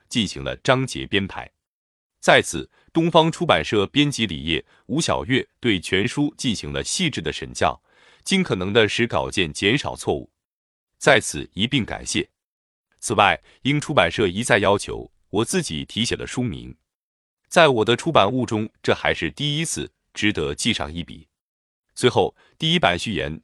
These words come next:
来自我在中国农业大学的一个演讲的节选，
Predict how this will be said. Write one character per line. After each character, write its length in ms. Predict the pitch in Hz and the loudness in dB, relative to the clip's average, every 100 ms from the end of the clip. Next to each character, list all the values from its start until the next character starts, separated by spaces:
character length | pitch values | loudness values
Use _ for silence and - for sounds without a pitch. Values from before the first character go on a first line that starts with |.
| _ | _
来 160 | 98 | 2
自 140 | 110 113 | 4 2
我 160 | 87 | 0
在 180 | 92 92 | 2 2
中 220 | - 151 | 2 -4
国 180 | 143 101 | -2 -2
农 180 | 92 107 | -2 -2
业 140 | 156 | 0
大 160 | 143 113 | 2 0
学 160 | 80 | -2
的 180 | 69 73 - | -4 -4 -4
一 100 | 95 | -4
个 160 | 92 | -2
演 240 | 80 90 117 | 0 0 -2
讲 200 | 156 60 | -4 -8
的 80 | 62 | -6
节 200 | 95 123 | 0 0
选， 240 | - 60 | 0 -8